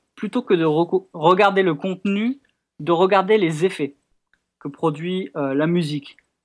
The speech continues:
Parce qu'un même contenu, parce que je suis différent de mon voisin, pourra avoir des effets différents sur des personnes différentes. Donc je vais me demander quel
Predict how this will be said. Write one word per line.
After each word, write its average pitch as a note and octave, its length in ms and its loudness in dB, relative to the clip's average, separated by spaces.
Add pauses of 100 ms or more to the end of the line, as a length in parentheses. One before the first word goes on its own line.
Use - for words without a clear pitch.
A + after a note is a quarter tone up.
(220)
Parce D#3 200 -2
qu'un F3 120 2
même A3 300 2
contenu, G#3 540 -2
parce E3+ 240 -4
que F3 240 0 (180)
je C#3+ 200 -4
suis F#3+ 360 -4
différent F3 540 2
de D3 80 4
mon C#3+ 160 6
voisin, D3+ 400 4
pourra E3 260 2
avoir E3 280 4
des C3+ 280 -4
effets E3+ 220 0
différents D#3+ 600 -4 (380)
sur D#3 220 -4
des D3 80 2
personnes D3+ 340 -2
différentes. C3+ 480 -10 (420)
Donc D#3 120 0
je C#3+ 80 0
vais F3+ 80 4
me F3 80 0
demander F3+ 400 0 (500)
quel A3 580 2